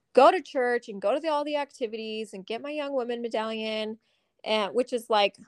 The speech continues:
I don't even know what the purpose of that is now, <laughs> but, like, like, I was just like, "I'm gonna do all of these things." And I, it,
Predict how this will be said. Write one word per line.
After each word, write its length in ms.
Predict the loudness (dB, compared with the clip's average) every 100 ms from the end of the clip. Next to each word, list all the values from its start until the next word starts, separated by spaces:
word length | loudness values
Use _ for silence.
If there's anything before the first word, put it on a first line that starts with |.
| _ -14
I 60 |
don't 120 | -8 -4
even 220 | -4 0
know 200 | 2 2
what 100 | 0
the 60 | -6
purpose 320 | -8 -8 -10
of 80 | -2
that 200 | 0 0
is 180 | -4 0
now, 300 | 2 2 2
<laughs> 40 |
but, 140 | 2 0 -12 -18 2
like, 140 | 4 4
like, 120 | 0 -4 -8 0 4 8
I 160 | 8 8
was 60 | 6
just 140 | 0 -2
like, 120 | -6
"I'm 60 | -2 0 0
gonna 140 | 0
do 140 | 0 2
all 160 | 0
of 80 | -4
these 200 | -6 -6
things." 440 | -6 -6 -6 -10 -20 _ _ _ _ -4
And 140 | -4
I, 80 | -2 2
it, 260 | 2 2